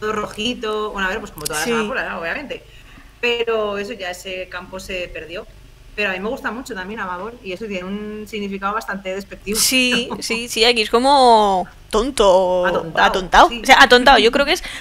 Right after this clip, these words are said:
Speaker 2: atontao, y sin
Speaker 1: Atontao.
Speaker 2: embargo a mí la amapola me parece preciosa, y además es una planta que no la puedes coger del campo, porque en cuanto la coges
Speaker 1: Claro.
Speaker 2: se, se queda
Speaker 1: Se
Speaker 2: mustia y
Speaker 1: muere.
Speaker 2: se muere.
Speaker 1: Sí,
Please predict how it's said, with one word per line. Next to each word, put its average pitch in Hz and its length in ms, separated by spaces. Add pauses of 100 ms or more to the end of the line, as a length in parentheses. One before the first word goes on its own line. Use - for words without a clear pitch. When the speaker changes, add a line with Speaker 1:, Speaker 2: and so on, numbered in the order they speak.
(120)
Speaker 2:
atontao, 220 500
y - 140
sin 240 140
Speaker 1:
Atontao. 226 40
Speaker 2:
embargo 226 280
a 269 40
mí 277 100 (220)
la 247 200
amapola 233 440
me 247 180
parece 202 380
preciosa, 226 460
y 311 40
además 240 220
es 285 100
una 294 180
planta 285 220
que 269 120
no 214 100
la 262 140
puedes 285 260
coger 254 320
del 214 140
campo, 269 340 (320)
porque 220 200
en 233 60
cuanto 226 240
la 202 140
coges 254 300
Speaker 1:
Claro. 226 260
Speaker 2:
se, - 60
se 196 720 (100)
queda 240 220
Speaker 1:
Se - 20
Speaker 2:
mustia 277 300
y 311 80
Speaker 1:
muere. 381 80
Speaker 2:
se 233 120
muere. 208 380
Speaker 1:
Sí, - 540